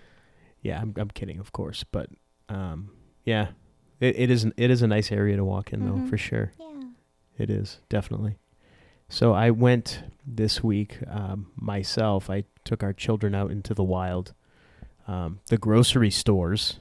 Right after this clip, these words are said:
Speaker 2: Ooh.
Speaker 1: That was fun.
Speaker 2: Oh my gosh.
Speaker 1: Yeah, it was,
Speaker 2: Yeah.
Speaker 1: it was a good time. I, I, I was talking about this with you, and I, I, we'll talk about it just a little bit. Uh, not the whole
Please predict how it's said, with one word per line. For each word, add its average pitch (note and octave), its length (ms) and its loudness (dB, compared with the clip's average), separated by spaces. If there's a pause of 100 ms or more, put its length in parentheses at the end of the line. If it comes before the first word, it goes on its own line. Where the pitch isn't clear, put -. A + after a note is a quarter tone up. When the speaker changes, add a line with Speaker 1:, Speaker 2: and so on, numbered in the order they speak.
(420)
Speaker 2:
Ooh. F#3+ 560 -8 (1700)
Speaker 1:
That A2+ 140 0
was G#2+ 140 0
fun. E2 440 -6 (480)
Speaker 2:
Oh G#3+ 200 -10
my A#3 100 -20
gosh. - 640 -16 (160)
Speaker 1:
Yeah, G2 180 0
it F#2+ 40 -2
was, - 60 -2
Speaker 2:
Yeah. A3 320 2
Speaker 1:
it - 60 -4
was A#2 120 0
a A2+ 40 0
good G#2 220 0
time. F#2+ 400 -4 (500)
I, C3 220 2
I, C#3+ 280 8
I C3 100 6
was D3+ 140 6
talking D3 300 2
about A2 220 2
this A2 180 0
with A2+ 180 0
you, G#2+ 140 4
and G2+ 80 2
I, G2+ 40 2 (180)
I, G#2+ 40 -6 (320)
we'll A#2+ 140 0
talk G#2+ 260 -6
about G2+ 260 -6
it F#2+ 80 -14
just - 220 -6
a G#2+ 40 -2
little G2+ 220 -2
bit. G2+ 200 -6 (800)
Uh, F#2+ 240 -6
not A2+ 400 0
the G#2 160 -2
whole F#2+ 340 -4